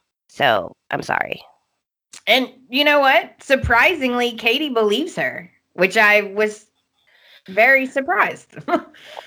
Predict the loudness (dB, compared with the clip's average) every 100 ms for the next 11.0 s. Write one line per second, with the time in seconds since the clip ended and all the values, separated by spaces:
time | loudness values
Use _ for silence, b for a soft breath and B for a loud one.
0 | -8 -2 0 2 2 2 2 0 -2 -2
1 | 0 2 0 0 2 2 2 0 0 0
2 | 0 0 0 0 0 0 0 0 -2 -2
3 | -4 -4 -4 -6 -4 -2 -2 -2 -4 -4
4 | -4 -2 0 0 0 2 2 -2 -4 -4
5 | -4 -2 -2 -2 -2 0 0 0 0 2
6 | 0 -2 B B B -2 0 2 0 -4
7 | B B B -2 0 0 0 -4 -2 -2
8 | -2 -4 -2 0 0 0 0 2 2 0
9 | 2 2 0 -2 -2 0 0 0 -4 -4
10 | -4 -2 -4 -4 -2 -2 -2 -6 -6